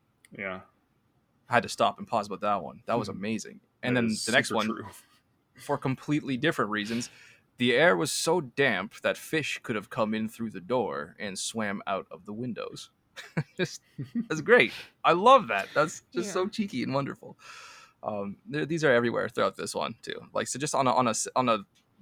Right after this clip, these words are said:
Speaker 2: word by word, or even though it's been translated, obviously, just the, the, the choice of language going into this and the use of metaphor are just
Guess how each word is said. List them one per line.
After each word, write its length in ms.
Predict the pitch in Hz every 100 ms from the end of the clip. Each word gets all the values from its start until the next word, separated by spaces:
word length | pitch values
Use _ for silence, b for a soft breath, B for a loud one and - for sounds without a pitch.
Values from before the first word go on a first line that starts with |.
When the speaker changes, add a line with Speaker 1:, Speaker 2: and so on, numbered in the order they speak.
| - _ 143
Speaker 2:
word 260 | 143 156 139
by 140 | 127
word, 240 | 123 127
or 120 | 117 107
even 200 | 117 117
though 80 |
it's 100 | 107
been 140 | - 107
translated, 580 | - 151 120 110 98 92
obviously, 600 | 87 82 78 - 101 92
just 300 | - 107 - _ -
the, 100 | 117
the, 260 | 110 123 120 -
the 80 | 127
choice 540 | - - 131 131 113
of 100 | -
language 400 | 113 104 104 101
going 180 | - 98
into 180 | 92 110
this 220 | 117 120
and 220 | - 98
the 240 | 95 90 80 b b b -
use 260 | 104 110
of 80 | 104
metaphor 460 | 98 101 101 117 101
are 80 | 90
just 400 | - - -